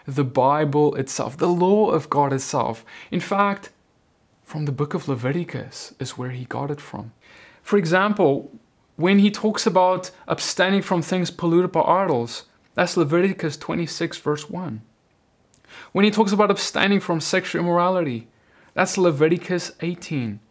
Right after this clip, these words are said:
a whole list. And when he talks about abstaining from what has been strangled, that's Leviticus seventeen, verse thirteen, where he talks ab-, regarding how we ought to eat meat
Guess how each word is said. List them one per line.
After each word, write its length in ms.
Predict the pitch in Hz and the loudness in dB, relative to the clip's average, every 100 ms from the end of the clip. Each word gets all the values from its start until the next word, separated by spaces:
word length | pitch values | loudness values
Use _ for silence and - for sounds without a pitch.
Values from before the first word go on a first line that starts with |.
| _ - | _ -6
a 60 | 147 | -4
whole 440 | 143 226 233 220 | 0 2 4 4
list. 560 | 202 226 185 143 - - _ - - - | 6 4 4 0 -6 -12 _ -20 -20 -10
And 160 | - 185 | 0 2
when 120 | 208 | 4
he 80 | 233 | 4
talks 440 | 220 220 226 - - | 4 4 2 -2 -6
about 280 | - 170 190 | 0 2 4
abstaining 480 | 185 - 180 196 202 | 0 -2 0 2 2
from 240 | - 175 | 0 0
what 180 | 160 180 | 2 4
has 140 | 180 165 | 2 2
been 240 | 170 160 - - | 0 -2 -8 -6
strangled, 840 | - - - 202 220 254 165 165 | -2 0 2 2 4 4 4 4
that's 200 | 170 175 | 2 2
Leviticus 580 | 165 160 151 180 185 170 | 2 2 2 0 0 -4
seventeen, 680 | - - 180 180 170 180 175 | -2 -2 -2 -2 -4 -2 0
verse 320 | 156 151 147 | 0 0 -2
thirteen, 680 | - 180 226 - 120 117 117 - - - - | -2 -2 -2 -4 -6 -6 -10 -18 -20 -20 -10
where 160 | - 180 | 0 2
he 180 | 170 190 | 2 -2
talks 520 | - 220 233 226 - | 0 2 2 0 -4
ab-, 160 | - 160 | -4 0
regarding 640 | 165 151 165 196 185 160 147 - - - | 0 2 2 4 0 -2 -6 -14 -20 -12
how 360 | - 170 196 | 0 2 4
we 300 | 214 170 175 | 2 2 0
ought 300 | - 180 185 | 2 2 2
to 380 | 185 - 175 156 - | -2 -4 -2 -4 0
eat 340 | 196 208 - | 2 2 0
meat 560 | 151 165 214 175 147 | -2 2 4 2 -2